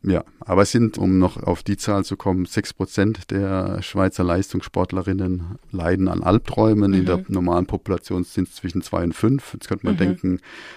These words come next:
Speaker 1: Leistungssportler haben häufiger Albträume, aber wir haben einen kleinen Bias. Die Leistungssportler sind natürlich jünger und bei jüngeren Leuten, da sind Albträume noch häufiger als bei
Speaker 2: Ah,
Speaker 1: älteren
Speaker 2: okay.
Speaker 1: Menschen und
Speaker 2: Mhm.
Speaker 1: deswegen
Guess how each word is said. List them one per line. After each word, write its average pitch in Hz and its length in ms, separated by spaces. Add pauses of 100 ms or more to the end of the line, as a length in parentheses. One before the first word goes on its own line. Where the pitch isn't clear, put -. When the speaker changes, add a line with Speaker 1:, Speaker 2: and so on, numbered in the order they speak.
(140)
Speaker 1:
Leistungssportler 92 800
haben 90 500
häufiger 98 400
Albträume, 104 640
aber 95 420 (560)
wir 92 220
haben 95 160
einen 87 200
kleinen 87 680
Bias. 92 460 (280)
Die 98 80
Leistungssportler 90 720
sind 90 140
natürlich 90 360
jünger 104 400
und 98 260
bei 95 120
jüngeren 98 400
Leuten, 90 460
da 92 260
sind 90 280
Albträume 92 460
noch 90 160
häufiger 92 320
als - 140
bei - 100
Speaker 2:
Ah, 101 120
Speaker 1:
älteren 98 300
Speaker 2:
okay. 90 120
Speaker 1:
Menschen 92 340
und - 160
Speaker 2:
Mhm. 220 40
Speaker 1:
deswegen 98 460